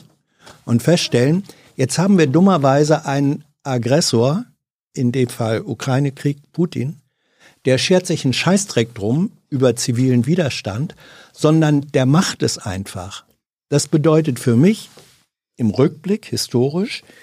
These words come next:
wie in der politischen Logik aktuell, wenn die Basis für diese pazifistische Position, die auch in diesem Pla-, äh, Plakat drin ist, äh, keine Waffen in Kriegsgebiete, wenn die Basis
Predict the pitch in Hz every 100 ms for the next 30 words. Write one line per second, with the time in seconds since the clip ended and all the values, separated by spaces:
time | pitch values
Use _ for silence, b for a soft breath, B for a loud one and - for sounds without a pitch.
0 | b 123 127 156 151 139 - 131 127 135
1 | - - 113 113 135 165 170 - - 117
2 | - 113 - 110 131 247 - b b b
3 | b b _ - 131 127 131 120 120 -
4 | 120 113 151 202 220 214 226 233 - -
5 | - - 196 202 208 - 151 180 180 170
6 | - 160 156 151 - 160 - 147 143 135
7 | 139 135 135 - - 104 98 110 143 131
8 | 143 147 143 135 131 - 123 - - 127
9 | 117 110 107 113 - 107 139 151 147 107
10 | 107 98 - B B B B B - 107
11 | 101 98 - 131 131 120 120 117 107 101
12 | - 131 - 107 95 98 - - B B
13 | B B - 123 120 117 101 139 160 208
14 | 196 208 220 -